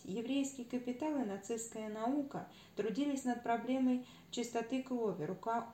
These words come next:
об руку. Не случайно глава тибетской экспедиции Шефер поставил перед экспедицией и задачу общебиологического плана – рассчитывая обнаружить в Тибете, изолированную от внешнего мира, сохранившиеся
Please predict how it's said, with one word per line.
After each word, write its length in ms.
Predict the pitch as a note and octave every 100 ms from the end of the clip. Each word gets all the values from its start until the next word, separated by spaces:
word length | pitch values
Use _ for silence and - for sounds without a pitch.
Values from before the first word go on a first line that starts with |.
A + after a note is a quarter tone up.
| - -
об 260 | A3 F3
руку. 300 | - - - - -
Не 120 | A#3
случайно 540 | B3 B3+ D4+ D4+ A#3
глава 320 | F#3+ G3+ G#3 G#3
тибетской 500 | A#3 A#3 A#3 - A3
экспедиции 640 | - A#3 A3+ A3+ - G#3+
Шефер 440 | - D4 D4 G3
поставил 480 | F#3+ G3+ - G#3+ G#3+
перед 280 | G#3 G#3 G#3
экспедицией 680 | G#3+ - A3+ A3 D4 - G#3
и 180 | - A#3
задачу 540 | C4+ C4 G#3+ F#3+ G3+
общебиологического 1040 | G3+ - G3+ G#3+ G#3+ G#3+ B3+ B3 - B3+
плана – 440 | B3 B3 G3+ D3+ D3+ - - - - - -
рассчитывая 1200 | A3 A3+ - D4 C#4+ B3+ - - G#3+ A3 G#3+ G#3
обнаружить 540 | G#3+ A3 B3 A3 A3
в 20 |
Тибете, 520 | - F#3+ C4 D4 G#3
изолированную 600 | G3 A3 A3 A3 G3+ F#3+ G3
от 120 | F#3+
внешнего 440 | A3 G#3 G#3 G3+
мира, 320 | G#3 B3+ C4+
сохранившиеся 1000 | G3 F3+ G3 G3+ B3+ B3+ A#3+ A#3 A3+ -